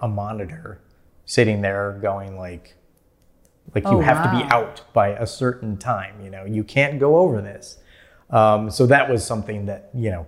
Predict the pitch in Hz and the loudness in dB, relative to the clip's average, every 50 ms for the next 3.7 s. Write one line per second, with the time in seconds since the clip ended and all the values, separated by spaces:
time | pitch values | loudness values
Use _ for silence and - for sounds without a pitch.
0 | - _ - - 107 107 - - 87 - - - - 117 110 104 92 90 90 90 | -16 _ -2 0 0 0 0 -4 -10 -12 -4 -2 0 0 0 0 -4 -6 -10 -12
1 | - 110 95 92 92 - - 113 98 92 87 - - _ _ _ _ _ _ _ | -12 -12 -12 -12 -14 -10 -6 -4 -4 -4 -4 -8 -14 _ _ _ _ _ _ _
2 | - 110 107 110 110 107 104 98 107 101 - - 110 - - - 110 104 104 104 | 2 4 4 4 4 2 2 0 0 0 0 -2 -4 -4 -2 -2 -2 -2 -2 -4
3 | 104 95 92 92 117 110 113 131 156 175 175 160 - | -6 -8 -2 2 4 4 6 6 4 2 0 -2 -6